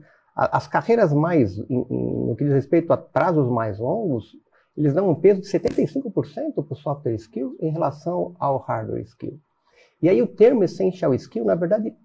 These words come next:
pela literatura, ele vem tentar corrigir um erro que aconteceu lá atrás. Porque quando você fala de hardware e software, você lembra de hardware e software, lá do computador. Por quê? Porque lá atrás, realmente, o mais difícil era eu fazer o hardware,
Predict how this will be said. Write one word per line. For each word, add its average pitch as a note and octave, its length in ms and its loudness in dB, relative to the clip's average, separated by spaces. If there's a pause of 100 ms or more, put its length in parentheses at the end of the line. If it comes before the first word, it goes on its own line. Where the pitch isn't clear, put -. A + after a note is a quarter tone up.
(320)
pela F3 160 2
literatura, E3+ 560 0
ele F#3+ 140 2
vem G#3+ 140 -2
tentar G3+ 320 0
corrigir D3+ 760 0
um D3 160 -2
erro G3 220 0
que D3+ 100 -6
aconteceu F3 680 -2 (480)
lá F#3 100 2
atrás. D3 380 0
Porque F3+ 300 2 (560)
quando A3+ 180 6
você G#3+ 140 2
fala D3 180 6
de C3 60 4
hardware A#2+ 400 2
e - 20 -2
software, - 320 0
você C#3+ 100 0
lembra C#3+ 280 4
de C3+ 80 2
hardware G#3+ 640 2
e - 40 -2
software, - 680 -2 (180)
lá C3 220 6
do C#3+ 100 -2
computador. - 640 -4 (380)
Por C#3+ 120 2
quê? A#2+ 120 2
Porque - 200 -2
lá A#3 100 0
atrás, G2 520 -2
realmente, D#3+ 580 2 (320)
o A#2+ 80 2
mais C#3 300 4
difícil E3 400 -2
era C3 80 4
eu C3+ 60 0
fazer G#2 340 0
o D3+ 120 6
hardware, G#2+ 720 2